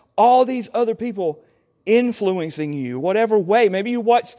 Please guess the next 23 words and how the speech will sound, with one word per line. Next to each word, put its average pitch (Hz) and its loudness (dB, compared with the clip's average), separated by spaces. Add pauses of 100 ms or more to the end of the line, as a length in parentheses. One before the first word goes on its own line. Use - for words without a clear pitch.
(220)
someone, 247 0
a 196 4
family 247 0
on 240 0
YouTube, 226 -6
and 165 -4
all 170 2
these 214 -4
people, 214 -2 (260)
now 202 2
people 285 -2
just 285 -6
put 302 0
up 285 -2
a 294 -2
video, 294 2
they 254 -4
put 277 -4
a 302 -4
camera 294 0
like 269 0
this, 277 0
and 139 -10